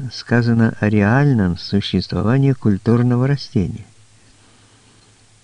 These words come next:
Далее в тексте предания приводятся и другие точные ботанико-зоологические описания. Например, фасоль его была фасолью с жёлтой спинкой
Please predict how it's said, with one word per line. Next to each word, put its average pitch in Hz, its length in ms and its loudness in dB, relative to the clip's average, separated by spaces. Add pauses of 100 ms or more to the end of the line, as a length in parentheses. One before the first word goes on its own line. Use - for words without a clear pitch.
(800)
Далее 170 400 4
в - 80 -12
тексте 175 440 2
предания 120 680 2
приводятся 101 580 0
и 139 60 2
другие 139 400 4
точные 90 600 0
ботанико-зоологические 95 1500 0
описания. 139 600 0 (1040)
Например, 120 600 2 (120)
фасоль 151 540 2
его 107 280 2
была 90 320 2
фасолью 104 880 0
с 92 40 -4
жёлтой 101 580 0
спинкой 104 800 -2